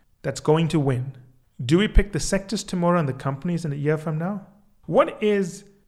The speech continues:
the precedent for a country picking which companies, which sectors, and which technologies should be the chosen technology? That's a lot like Soviet-style planning.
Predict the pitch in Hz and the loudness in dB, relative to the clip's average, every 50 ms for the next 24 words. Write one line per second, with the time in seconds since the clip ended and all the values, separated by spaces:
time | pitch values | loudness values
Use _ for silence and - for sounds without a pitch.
0 | _ - 156 151 - - - - 214 - - - 160 127 120 120 123 - - - | _ -6 -6 -6 0 2 2 2 2 0 -2 -4 -4 -4 -4 -6 -6 -10 -14 -20
1 | - - - _ _ _ _ _ _ _ _ _ - - 170 147 147 151 - - | -20 -20 -20 _ _ _ _ _ _ _ _ _ -6 -2 0 0 0 -2 -6 -10
2 | - - 233 233 196 - - - 156 147 151 151 - - 175 - - 170 151 135 | -6 -4 -2 -2 -2 -4 -4 -4 -4 -4 0 4 6 6 6 4 0 -4 -4 -4
3 | 135 131 135 - - - - 160 160 165 - 185 185 190 208 214 202 - - - | -4 -4 -6 -10 -12 -6 -4 -4 -2 0 0 2 2 2 0 -2 -4 -8 -14 -20
4 | - - - - - - - - 120 - - - - 170 - - - - 202 208 | -20 -20 -20 -20 -20 -12 -10 -10 -8 -6 -4 -2 -2 -2 -2 -4 -4 -2 -2 -2
5 | 196 - - - - - _ _ _ _ _ _ - - 143 139 139 135 123 - | -2 -6 -12 -18 -20 -20 _ _ _ _ _ _ -6 -4 -2 0 0 -2 -2 -4
6 | - 139 - - 135 131 135 143 160 170 147 - - 123 127 135 131 - - - | -8 -10 -6 -4 0 2 4 4 4 4 2 0 -4 -6 -8 -8 -10 -12 -16 -18
7 | - - - - - - - - - - - 196 190 170 165 - - - _ _ | -20 -20 -20 -20 -20 -18 -14 -12 -8 -2 0 0 0 0 -2 -8 -16 -20 _ _
8 | - 135 143 147 143 139 123 127 120 - - 143 139 135 131 131 131 120 143 135 | -4 -2 0 0 0 0 -2 -4 -6 -6 -4 -2 -2 0 -2 -2 -6 -8 -10 -10
9 | - - 127 123 123 123 123 123 143 143 - - - _ - - _ _ _ _ | -8 -6 -6 -4 -4 -4 -6 -8 -12 -14 -16 -18 -20 _ -20 -20 _ _ _ _
10 | _ _ - 180 175 - 190 156 156 185 226 226 - 196 180 170 - - - 170 | _ _ -4 -4 0 2 2 4 4 4 4 2 0 0 0 0 0 0 0 2
11 | 165 156 165 160 156 - - 143 131 127 123 - 147 131 123 117 127 143 139 | 2 2 0 -2 -4 -4 -4 -4 -2 -4 -4 -4 -4 -4 -2 -4 -6 -8 -12